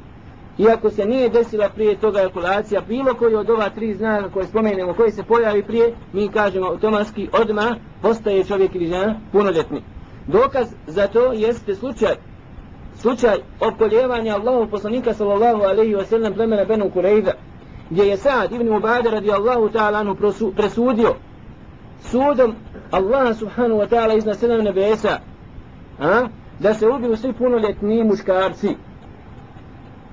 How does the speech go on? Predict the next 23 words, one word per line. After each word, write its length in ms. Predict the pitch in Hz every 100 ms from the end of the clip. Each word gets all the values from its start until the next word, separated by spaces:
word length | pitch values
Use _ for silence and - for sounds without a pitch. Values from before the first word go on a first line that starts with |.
| - - -
Pa 80 | 202
je 140 | 214
Allahov 500 | 196 208 262 247 220
poslanik 360 | 202 202 254 220
sallallahu 380 | 208 214 240 220
alejhi 240 | 208 233
ve 100 | 214
sellem 280 | 208 233 220
naredio 640 | 202 208 240 247 226 240 - - -
da 120 | 196
se 120 | - 208 - - - - -
izvede, 560 | 220 254 262 220 220 247 - - - - - - -
a, 240 | 185 196
ta 260 | 185 233 226
njegova 380 | 226 220 214 190
presuda 500 | 208 220 233 226 240 - - - - - - - - - -
i 180 | 220 220 - - - - -
za 180 | 151 196
svakog 440 | 196 277 269 233
onoga 320 | 247 247 226 214
koga 240 | 214 208
su 140 | 202
sumnjali, 540 | 185 214 226 233 220